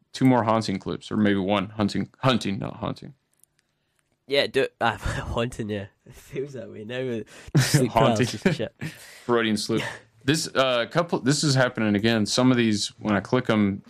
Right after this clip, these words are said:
Speaker 1: they're zero seconds long.
Speaker 2: Ah, fuck. Well, <sighs> they were quite, I don't know why that is. I think I was having to actually manually change them to M P three 'cause the way it was,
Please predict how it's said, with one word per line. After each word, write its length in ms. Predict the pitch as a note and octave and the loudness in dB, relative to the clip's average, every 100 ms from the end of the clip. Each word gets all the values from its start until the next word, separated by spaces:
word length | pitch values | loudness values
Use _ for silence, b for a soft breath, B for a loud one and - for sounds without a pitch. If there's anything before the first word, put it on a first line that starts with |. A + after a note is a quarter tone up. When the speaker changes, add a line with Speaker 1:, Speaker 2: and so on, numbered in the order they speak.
| b b b - | b b b -6
Speaker 1:
they're 120 | G#2 | -4
zero 260 | F#2+ A#2 A2 | 2 2 2
seconds 420 | - G#2+ G2 G2 | 0 -2 -2 -2
long. 140 | G#2 G2+ F#2+ | 0 2 0
Speaker 2:
Ah, 40 | F2 | -4
fuck. 520 | - - - F2+ _ _ _ B B B B B B B | -10 -14 -6 -6 _ _ _ B B B B B B B
Well, 340 | B2+ C3 A#2+ - _ _ - | 6 6 6 0 _ _ -12
<sighs> 960 | - - - - _ _ _ - - | -10 -10 -14 -20 _ _ _ -20 2
they 80 | C#3 | 4
were 100 | C3+ | 6
quite, 460 | F3+ D#3+ D3+ - - | 6 4 4 -2 -4
I 80 | - | -2
don't 120 | C3+ | 2
know 100 | E3 | 6
why 160 | C3 A#2 | 8 8
that 180 | A2 G2+ | 6 4
is. 160 | G#2 - | -2 -4
I 60 | |
think 300 | A2 D3 - _ _ _ _ | 0 0 -2 _ _ _ _
I 180 | B2 C3+ | 6 6
was 140 | D3+ D#3 | 6 4
having 220 | D3 C3+ | 0 2
to 140 | A2+ - _ - | -2 -2 _ -2
actually 320 | A2+ G#2+ B2 | 0 0 -2
manually 460 | A2 G#2+ A2 A#2 G#2+ | -2 0 0 0 -2
change 340 | - A2 G#2+ | -2 -2 -2
them 120 | A2 | -6
to 120 | G#2+ - | -4 -2
M 140 | G#2+ | -2
P 120 | - | -4
three 380 | G#2 - A2+ A2+ _ _ _ - | -8 -4 -4 -4 _ _ _ -8
'cause 120 | G#2+ | -2
the 80 | A2 | 2
way 120 | A2+ | 4
it 40 | |
was, 280 | A2 - - | 2 -2 -12